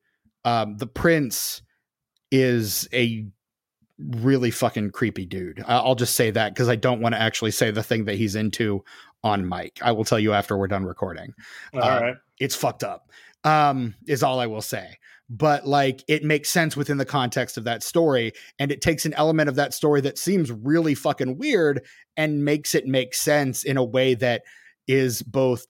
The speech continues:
Speaker 1: terrifying, but also, um, like, it, it also tracks. Like, it's, it's pretty wild. Um,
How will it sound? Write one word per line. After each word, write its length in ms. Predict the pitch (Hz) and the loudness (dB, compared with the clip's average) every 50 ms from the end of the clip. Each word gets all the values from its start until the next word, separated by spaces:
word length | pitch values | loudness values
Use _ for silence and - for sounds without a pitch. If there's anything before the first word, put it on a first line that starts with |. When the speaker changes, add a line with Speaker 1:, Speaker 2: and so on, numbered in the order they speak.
| _ - | _ -6
Speaker 1:
terrifying, 880 | - - 143 143 139 131 - - 135 127 127 123 117 117 113 113 107 - _ _ _ _ - | -2 0 0 2 0 0 0 2 2 4 4 4 2 0 -2 -4 -6 -10 _ _ _ _ -14
but 280 | 113 101 135 131 127 | -4 0 0 0 2
also, 680 | - 127 123 123 - - - 131 120 117 113 107 107 107 - - | 2 2 2 2 2 2 2 2 2 2 2 0 0 -2 -2 0
um, 440 | 120 110 107 107 101 95 95 95 - _ _ _ _ _ _ _ _ _ _ _ | 0 2 2 2 2 0 -4 -8 -12 _ _ _ _ _ _ _ _ _ _ _
like, 240 | - 120 113 110 98 - | -2 0 0 0 0 -2
it, 160 | - 127 117 - | -2 -2 0 0
it 160 | - 123 120 | 2 2 4
also 300 | 123 117 113 - 110 101 | 4 2 2 0 -2 -4
tracks. 640 | - - - 101 - - - - - - - - - - - - - - - | -4 -4 -6 -6 -6 -6 -10 -10 -10 -8 -8 -8 -10 -14 -20 -20 -20 -6 -2
Like, 180 | - 113 113 98 | 0 0 0 2
it's, 460 | - 143 135 - - - - - - - _ _ _ _ | 2 0 0 2 0 -2 -2 -2 -4 -6 _ _ _ _
it's 260 | - - 139 135 - | -6 -4 -4 -4 -2
pretty 240 | - - 165 147 127 | 0 0 2 2 2
wild. 460 | 117 110 95 90 87 - 90 98 - - - - - - - _ _ - | 0 0 -2 -4 -6 -10 -14 -16 -18 -20 -20 -20 -20 -20 -20 _ _ -2
Um, 440 | 123 123 123 117 113 110 104 101 | 0 2 2 2 0 -2 -4 -8